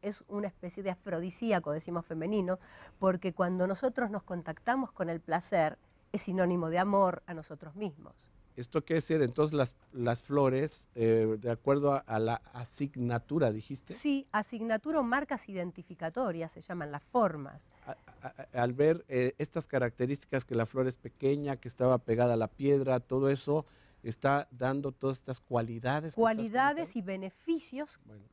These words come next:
Speaker 1: que pueden ser de similitud, así como la homeopatía trabaja con lo similar.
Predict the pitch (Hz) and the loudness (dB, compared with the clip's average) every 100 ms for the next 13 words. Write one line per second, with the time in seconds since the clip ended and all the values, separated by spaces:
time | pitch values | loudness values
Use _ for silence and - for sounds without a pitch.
0 | - - 185 220 226 214 - 247 277 196 | -14 -8 -2 0 0 0 -2 -2 -4 -6
1 | 170 165 160 254 185 147 - 160 160 156 | -6 -8 -6 -4 -4 -4 -8 -12 -10 -8
2 | 147 147 147 151 165 170 156 151 156 156 | -6 -8 -8 -6 -2 0 0 -2 -2 -4
3 | 147 143 143 147 160 220 170 | -6 -8 -8 -8 -4 0 0